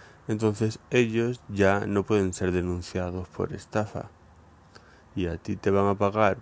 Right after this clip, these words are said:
pues yo qué sé, el dinero que hayas metido. Has metido cinco mil euros, has metido mil euros, has metido diez mil, te van a pagar unos centimillos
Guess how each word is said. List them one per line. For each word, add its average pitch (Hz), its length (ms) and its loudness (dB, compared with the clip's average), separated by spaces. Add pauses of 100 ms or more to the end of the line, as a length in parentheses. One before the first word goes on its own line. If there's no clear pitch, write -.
pues - 120 -8
yo - 100 -10
qué 87 80 -10
sé, - 160 -4
el 90 120 -4
dinero 87 300 -2
que 92 80 0
hayas 87 200 -2
metido. 82 500 -8 (1120)
Has - 60 -10
metido 85 280 -4
cinco 87 280 -8
mil 82 260 -4
euros, 104 520 0
has 92 160 -12
metido 87 320 -4
mil 85 220 -4
euros, 101 320 0
has 87 80 -6
metido 92 340 -4
diez 90 180 -4
mil, 107 440 -2 (760)
te - 120 -2
van 92 160 0
a 98 80 -2
pagar 101 540 2 (640)
unos 107 280 2
centimillos 107 1120 0